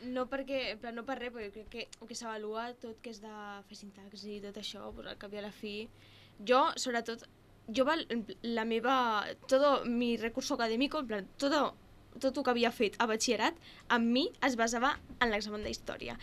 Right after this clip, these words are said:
Jo basava la meva felicitat d'aquell dia en si l'examen d'història m'havia anat bé o no, perquè no sé per què és el que se li dona més hype,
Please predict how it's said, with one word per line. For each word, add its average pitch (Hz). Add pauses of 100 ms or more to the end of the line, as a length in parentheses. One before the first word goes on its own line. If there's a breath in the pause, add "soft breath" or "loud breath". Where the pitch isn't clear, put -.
(160 loud breath)
Jo 269
basava 269
la 240
meva 294
felicitat 269
d'aquell 247
dia 285
en 277
si -
l'examen 247
d'història 233
m'havia 208
anat 233
bé 233
o -
no, 247
perquè 233 (400 loud breath)
no 254
sé 415
per 330
què 359
és -
el 233
que 247
se 247
li 214
dona 262
més 427
hype, 403